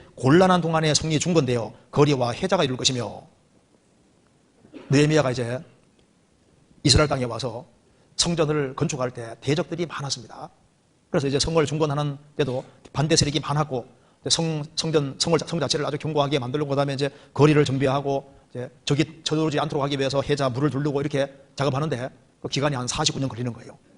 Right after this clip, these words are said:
그래서 일곱 일에와 그 일곱 일에 동안에, 그때 일곱 일에, 그때 곤란한 동안에 성이 중건되어 거리와 해자가 이룰 것이고,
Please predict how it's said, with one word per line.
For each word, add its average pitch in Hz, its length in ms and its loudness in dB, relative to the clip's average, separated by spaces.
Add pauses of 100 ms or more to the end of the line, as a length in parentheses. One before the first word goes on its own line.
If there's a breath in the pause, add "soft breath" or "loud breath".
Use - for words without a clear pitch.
(540)
그래서 127 200 0 (640 soft breath)
일곱 180 260 6
일에와 147 560 4
그 - 60 -2
일곱 196 260 4
일에 160 360 4
동안에, 143 400 2 (480)
그때 135 260 2
일곱 180 220 4
일에, 143 100 4
그때 165 720 4
곤란한 165 320 8
동안에 151 280 2
성이 160 240 0
중건되어 147 360 2
거리와 151 240 2
해자가 135 200 0
이룰 139 160 0
것이고, 139 560 2